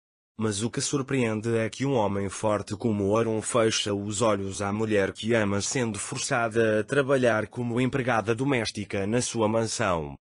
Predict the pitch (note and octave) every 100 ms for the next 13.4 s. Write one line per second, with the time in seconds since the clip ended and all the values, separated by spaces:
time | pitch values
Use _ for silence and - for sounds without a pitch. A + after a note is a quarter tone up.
0 | _ _ _ C#3+ C#3 C#3+ D3+ B2+ B2+ B2+
1 | A2 E2 D2+ - F#2 F#2+ A2 G2+ - C#3+
2 | G2+ G#2 - E2 D2 - _ B2 - D#3
3 | A#2+ G2+ G2 - A#2 A2+ A#2 A2+ - B2+
4 | G2+ F#2+ - A#2 G#2 G#2 A#2+ - G#2+ -
5 | D3 C#3 C#3+ - C#3+ C#3+ C#3 B2 B2 G#2
6 | F#2+ G#2+ G#2+ D#3+ D3 D3 B2+ A2 A2 C#3
7 | C3 D#3+ A2 F#2 D#2 D2+ - _ _ -
8 | A#2+ G2+ - G2+ - A#2 G#2+ G#2 F#2+ F#2+
9 | G#2+ G2+ G2 F#2+ G2+ G2+ - A2 A2 G#2+
10 | G2+ A2+ F2+ G#2 G#2+ A2+ F2+ E2 F2+ F2+
11 | - B2+ A2 G#2 F#2 A#2 A2 A2+ C#3 C#3
12 | A#2+ C3+ B2+ A#2 - A2+ G#2+ G#2+ - A#2
13 | F2 E2 - D#2